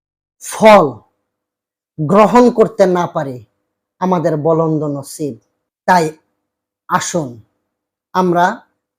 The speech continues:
যদি হতে পারি, তাইলে আমার আপনার জন্য সার্থকতা। আমার প্রিয় শান্তিকামী, মুক্তিকামী ভাই ও বোনেরা, আমার এই আলোচনা থেকে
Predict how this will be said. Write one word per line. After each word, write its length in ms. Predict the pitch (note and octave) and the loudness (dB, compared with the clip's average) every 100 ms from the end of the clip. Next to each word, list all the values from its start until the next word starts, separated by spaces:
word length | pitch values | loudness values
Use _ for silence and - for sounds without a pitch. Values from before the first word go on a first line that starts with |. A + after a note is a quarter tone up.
| D3 | -10
যদি 320 | A#2+ F#3+ E3 | 2 4 4
হতে 400 | E3+ D#3 D3+ E3+ | -2 -4 -6 -8
পারি, 360 | D3+ D3 C#3+ G#3 - _ _ | -8 -8 -8 -10 -14 _ _
তাইলে 420 | C3+ E3+ G3 A#3 B3+ | -8 -2 2 2 0
আমার 280 | F#3 F3+ E3 | -4 -4 -4
আপনার 400 | D#3+ - D3+ D3 | -8 -12 -10 -10
জন্য 280 | B2+ C#3 E3+ G#3 _ - | -12 -12 -12 -14 _ -20
সার্থকতা। 800 | - D#3+ - C#3+ C3+ C3 B2+ - _ _ - | -14 -14 -14 -16 -16 -16 -20 -20 _ _ -12
আমার 240 | E3+ E3 | -6 -6
প্রিয় 200 | - F#3+ | -2 -4
শান্তিকামী, 600 | - F3+ E3+ E3 E3 E3 | -4 -8 -8 -6 -6 -6
মুক্তিকামী 680 | D#3+ D#3 - D#3+ D#3+ D#3 G#3 - _ _ D#3+ D#3+ | -6 -10 -10 -8 -8 -8 -10 -16 _ _ -8 -8
ভাই 340 | - C#3+ C#3+ | -8 -10 -8
ও 40 | C3+ | -10
বোনেরা, 400 | C3+ C3 B2 B2 _ _ - | -12 -14 -16 -18 _ _ -6
আমার 300 | F3+ F#3+ F#3 | -2 0 2
এই 80 | |
আলোচনা 580 | F3 C#3 E3 D#3+ F#3+ G#3 | 0 -2 -6 -8 -8 -8
থেকে 480 | G#3 _ D3+ E3 A#2+ | -10 _ -10 -8 -8